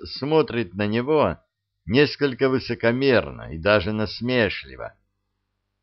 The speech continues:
Неужели узнал? Он узнал меня, и этот отчёт — всего лишь игра. Но зачем она нужна?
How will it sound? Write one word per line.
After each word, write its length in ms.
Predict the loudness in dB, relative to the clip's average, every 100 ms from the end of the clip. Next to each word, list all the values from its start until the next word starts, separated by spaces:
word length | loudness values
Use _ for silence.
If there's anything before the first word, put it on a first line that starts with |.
| _ _ _ _ _ _
Неужели 680 | 2 4 4 4 2 2 -2
узнал? 840 | -2 -4 -4 -4 -4 -4 -8 -16 _ _ _ _ _ _ _
Он 240 | 8 8 8
узнал 560 | 2 0 2 8 8
меня, 600 | 6 -2 0 4 4 4
и 120 | 2 2
этот 440 | 2 2 0 2
отчёт — 640 | 0 0 0 2 0 -4 -16 -8 -2 -2
всего 400 | -2 -4 0 2
лишь 300 | 2 0 -2
игра. 580 | -6 -2 0 0 -2 -6 _ _ _ _
Но 140 | -6 -2
зачем 560 | -2 -2 0 0 2
она 300 | 0 -2 -2
нужна? 640 | -2 -2 -4 -6 -8 -10